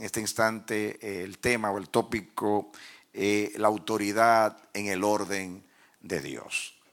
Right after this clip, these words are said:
Hablamos largamente, extendidamente acerca de el orden, y vimos la importancia del orden, de volver a los caminos del Señor. Nosotros hemos sido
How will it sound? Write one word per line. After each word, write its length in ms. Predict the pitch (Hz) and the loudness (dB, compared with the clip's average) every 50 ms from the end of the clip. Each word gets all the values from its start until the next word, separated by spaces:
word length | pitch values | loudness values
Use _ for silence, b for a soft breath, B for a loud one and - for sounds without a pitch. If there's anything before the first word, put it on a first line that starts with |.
| b b b b b b b b b | b b b b b b b b b
Hablamos 880 | - 101 104 120 135 139 147 143 143 143 139 135 123 - - - - - - 95 | -6 -2 2 6 6 6 6 4 2 0 0 0 -2 -2 -2 -2 -4 -4 0 6
largamente, 1080 | 104 131 135 131 123 117 120 113 120 127 127 123 120 113 - _ - 131 123 - - _ - - _ _ _ | 8 8 8 8 6 4 2 2 0 0 -2 -2 -4 -8 -8 _ -6 -6 -6 -6 -10 _ -20 -20 _ _ _
extendidamente 920 | - 95 - - - 98 92 90 117 120 117 110 107 117 123 120 107 110 | -4 -2 -2 -2 -2 -2 -2 -2 -2 0 0 0 0 0 -2 -4 -4 -4
acerca 520 | 98 - - 120 117 107 - - 104 104 101 | -2 0 2 2 0 0 2 4 4 4 4
de 260 | 101 101 98 101 - | 4 0 -2 -2 -4
el 200 | - 95 87 98 | -4 -4 0 2
orden, 520 | 110 120 123 120 123 113 123 123 127 123 - _ B B B B B B B B B B B B - | 2 4 2 2 0 -2 -4 -4 -6 -8 -12 _ B B B B B B B B B B B B -8
y 300 | - 110 110 107 104 98 | -4 -2 0 0 0 0
vimos 420 | 104 135 165 165 143 135 123 - | 0 -2 -2 0 0 -2 -2 0
la 140 | 123 117 117 | 0 -2 -2
importancia 680 | 110 95 107 110 107 - 117 113 117 107 - 113 110 | -2 -4 -6 -6 -2 0 0 0 0 -2 -2 -2 -2
del 200 | 101 110 110 113 | -2 0 2 4
orden, 520 | 117 113 104 95 87 76 80 78 73 82 - - - _ _ _ _ _ _ _ _ _ _ _ _ _ | 4 4 4 2 -2 -4 -6 -10 -10 -12 -18 -20 -20 _ _ _ _ _ _ _ _ _ _ _ _ _
de 260 | - - 101 104 104 | -12 -4 0 0 2
volver 420 | 101 98 104 104 101 120 131 131 127 | 2 2 0 0 2 2 2 2 2
a 60 | 123 | 0
los 180 | 117 113 - | 0 -2 -4
caminos 680 | - - 101 104 113 120 120 110 104 104 98 - - - b b b b b b b b b b | -2 -2 -4 -2 -4 -6 -6 -6 -8 -8 -8 -10 -10 -12 b b b b b b b b b b
del 280 | _ 123 107 104 95 80 | _ -6 -4 -4 -2 0
Señor. 540 | - - 95 85 85 80 69 69 - - - | 0 0 0 -2 -2 -4 -8 -8 -12 -14 -14
Nosotros 560 | 110 107 104 - 131 127 - - 117 113 - | -12 -8 -4 -2 -2 -2 -2 -2 -2 0 0
hemos 240 | 127 120 117 113 - | 0 0 -2 -2 -2
sido 400 | - 127 123 120 120 113 104 95 | -2 0 0 0 0 -2 -4 -6